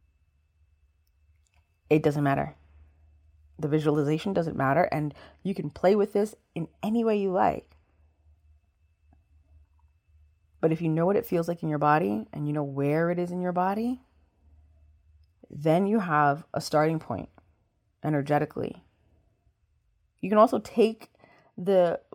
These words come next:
like, when you feel the resistance in your body, notice what it feels like. Does it feel like fast moving flutters? Does it feel like a big heavy lump of lead?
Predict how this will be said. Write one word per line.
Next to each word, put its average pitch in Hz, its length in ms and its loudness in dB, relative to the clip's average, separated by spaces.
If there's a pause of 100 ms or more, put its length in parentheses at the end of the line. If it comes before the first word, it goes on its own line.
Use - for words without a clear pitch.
(180)
like, 180 200 -6
when 190 200 -4
you 185 60 -4
feel 214 300 0
the 202 80 -2
resistance 196 480 -6
in 185 60 -8
your 180 120 -2
body, 190 540 0 (840)
notice 185 380 0
what 175 80 -2
it 175 80 -6
feels 208 320 0
like. 208 380 2
Does 156 160 -6
it - 80 -12
feel 165 200 -2
like 151 400 -4 (1000)
fast - 360 -2
moving 170 240 -2
flutters? 190 520 2
Does 151 160 -6
it 151 80 -6
feel 160 160 -2
like 151 120 0
a 156 60 -4
big 147 340 -2
heavy 147 440 -4
lump 139 340 -4
of 135 80 -6
lead? 165 420 2